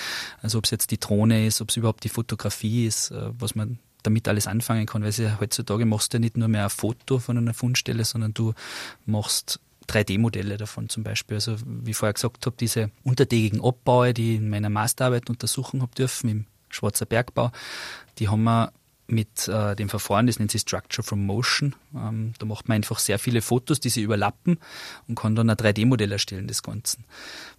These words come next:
Nimmt man dann eben her für Abschätzungen des Abbauvolumens zum Beispiel oder halt auch Abschätzungen des Vortriebs, wie viel und wie lang, äh, eben da abgebaut wurde, in welcher Zeit, sagen wir mal so. Und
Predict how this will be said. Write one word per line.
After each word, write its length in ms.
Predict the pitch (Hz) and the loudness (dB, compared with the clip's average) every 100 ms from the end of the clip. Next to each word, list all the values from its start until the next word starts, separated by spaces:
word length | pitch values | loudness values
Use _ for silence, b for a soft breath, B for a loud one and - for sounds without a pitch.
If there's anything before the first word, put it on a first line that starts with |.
| - | -6
Nimmt 200 | 110 104 | -4 -2
man 80 | 101 | -2
dann 140 | 101 | -2
eben 120 | 107 95 | 0 0
her 260 | 98 101 | 2 2
für 440 | - 117 110 107 104 _ _ | 2 2 2 2 0 _ _
Abschätzungen 840 | 107 - - 107 - 123 110 104 107 - | 0 2 2 0 0 -2 -2 -4 -6 -6
des 320 | 107 - - - | -4 -2 -4 -4
Abbauvolumens 880 | 117 - 110 113 113 117 113 110 - | -4 2 2 2 0 0 0 0 -2
zum 140 | 113 | -2
Beispiel 380 | 117 120 - 107 | -2 -2 -2 -2
oder 180 | 104 104 | 0 0
halt 160 | 101 | -2
auch 260 | 101 - - _ _ - - | -4 -4 -12 _ _ -20 -10
Abschätzungen 600 | - - 110 - 107 98 | -8 -4 -2 -2 -2 0
des 120 | 95 | -2
Vortriebs, 720 | - 92 120 135 139 - - - | 2 4 4 0 -2 -2 -6 -6
wie 100 | 123 | -8
viel 340 | - 120 123 120 - | -4 -2 -2 -4 -8
und 120 | 107 | -4
wie 60 | 110 | -2
lang, 320 | 101 107 123 B B B B B B - | 0 0 -2 B B B B B B -8
äh, 260 | 104 104 | -6 -4
eben 220 | 107 107 | -2 -2
da 320 | 107 104 104 - _ _ _ - | 0 0 0 -4 _ _ _ -8
abgebaut 600 | 101 - - 107 104 - | -8 -6 -6 0 0 0
wurde, 180 | 117 117 | 0 2
in 140 | 110 | 0
welcher 240 | 104 - 107 | 0 -2 -2
Zeit, 300 | 85 87 - | -2 -2 -2
sagen 140 | 107 | -4
wir 20 | |
mal 120 | 101 101 | -2 -2
so. 160 | 123 - B B B - | -4 -6 B B B 0
Und 540 | 120 117 113 - | 4 4 4 0